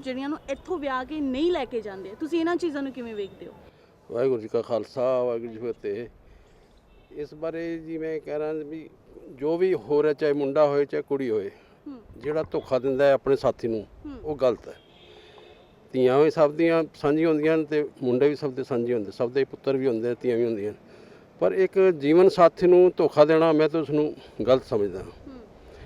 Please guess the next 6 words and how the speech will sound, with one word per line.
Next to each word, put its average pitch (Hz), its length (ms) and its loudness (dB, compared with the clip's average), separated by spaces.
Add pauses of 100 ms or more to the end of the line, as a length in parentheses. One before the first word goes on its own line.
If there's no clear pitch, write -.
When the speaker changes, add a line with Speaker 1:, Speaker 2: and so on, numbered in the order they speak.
(160)
Speaker 2:
ਨਹੀਂ 156 140 6
ਹੋਣਾ 127 180 6
ਚਾਹੀਦਾ। 98 260 -4
Speaker 1:
ਹੂੰ। 247 360 -18 (1400)
ਜਿਵੇਂ, 311 300 -10
ਅ, 277 200 -16